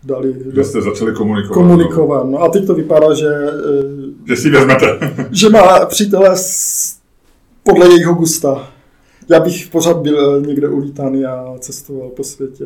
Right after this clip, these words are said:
Speaker 1: a
Speaker 2: Hmm.
Speaker 1: ona je spíš, eh, rodinná, stála. A mě, mě nevyhovovalo ani vlastně ten, ten indický styl, kdy
Speaker 2: A vy jste plánovali, že budete bydlet v Indii?
Speaker 1: Eh, v Mnichově.
Speaker 2: V Mnichově?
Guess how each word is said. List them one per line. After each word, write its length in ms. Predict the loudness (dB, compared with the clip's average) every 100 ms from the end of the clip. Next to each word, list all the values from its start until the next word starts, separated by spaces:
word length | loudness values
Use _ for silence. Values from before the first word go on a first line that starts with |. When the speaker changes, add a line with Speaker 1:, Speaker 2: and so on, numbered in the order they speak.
| -14
Speaker 1:
a 300 | -16 -16 -18 -20 _ -20
Speaker 2:
Hmm. 380 | -16 -14 -14 -18 _ -16
Speaker 1:
ona 220 | -8 -6 -6
je 60 |
spíš, 400 | -10 -14 -18 -12
eh, 440 | -8 -8 -8 -12 -6
rodinná, 420 | -6 -4 -6 -8
stála. 500 | -12 -6 -6 -4 -8 -12 _ -20 -20 _ _ _ _ _ _ -20 -20 -10
A 240 | -8 -8 -6
mě, 220 | 0 0
mě 120 | 0
nevyhovovalo 580 | 0 0 0 2 4 4
ani 300 | 2 -2 -4
vlastně 300 | -4 -6 -8
ten, 220 | -6 -6
ten 140 | -6 -8
indický 760 | -6 -8 -8 -12 -10 -8 -8 -10 -12
styl, 600 | -10 -6 -2 0 0 -4 -6
kdy 260 | -10 -10 -12 -20 _ -8
Speaker 2:
A 60 |
vy 60 | -6
jste 140 | -2 -2
plánovali, 500 | 0 -2 -2 -2 -4
že 60 | -6
budete 280 | -6 -6
bydlet 240 | -8 -8 -10
v 60 |
Indii? 360 | -8 -8 -10 -14 -20 _
Speaker 1:
Eh, 40 | -2 0 -2 -4 -6
v 100 | -2
Mnichově. 400 | -2 0 0 -2 -8 _ _
Speaker 2:
V 20 |
Mnichově? 420 | -6 -4 -6 -10